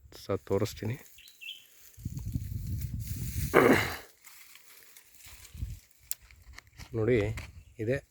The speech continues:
ಆ ಒಂದು ಗಿಡ, ಈ ಒಂದು ಗಿಡದ ಹೂವು. So ನೋಡಿದ್ರಲ್ಲ ಸ್ನೇಹಿತರೆ, ಇದು ನವಲಾಡಿ ಸಸ್ಯ ಮರ. ಇದರ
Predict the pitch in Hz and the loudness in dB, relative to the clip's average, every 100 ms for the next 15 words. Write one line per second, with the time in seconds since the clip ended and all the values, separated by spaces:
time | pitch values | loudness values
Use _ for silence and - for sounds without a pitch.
0 | - - - 113 107 104 104 104 98 107 | -20 -20 -8 -2 0 0 -2 -4 -6 -4
1 | 113 - 110 113 107 104 104 95 107 110 | -4 -2 0 2 4 4 4 4 4 6
2 | 127 107 101 135 - _ _ _ - - | 6 6 4 2 0 _ _ _ -20 -20
3 | - - - - - - - - - - | -18 -18 -20 -18 -16 -16 -18 -20 -20 -16
4 | - - - - - - - - - - | -14 -14 -6 0 2 2 0 -2 -4 -4
5 | - - - - - - - - - - | -2 0 2 2 2 0 0 -2 -2 -2
6 | - - - - - - - - 117 110 | 0 0 0 -4 -12 -14 -12 0 4 6
7 | 110 110 107 107 107 - 110 98 123 135 | 8 6 6 6 4 6 6 8 6 6
8 | - - - - _ - - - 113 131 | 0 -20 -20 -20 _ -20 -10 2 10 12
9 | 113 135 - - - - - - - - | 12 8 2 -16 -20 -20 -18 -18 -18 -20
10 | _ _ - 110 110 107 107 113 170 - | _ _ 2 6 8 10 10 10 6 2
11 | - _ - 107 - - 113 - 107 104 | -18 _ 0 0 2 0 0 4 8 10
12 | 110 - - - - _ _ _ _ _ | 8 4 -18 -18 -20 _ _ _ _ _
13 | _ _ _ _ _ _ _ _ _ _ | _ _ _ _ _ _ _ _ _ _
14 | _ - 127 123 127 | _ -6 2 6 10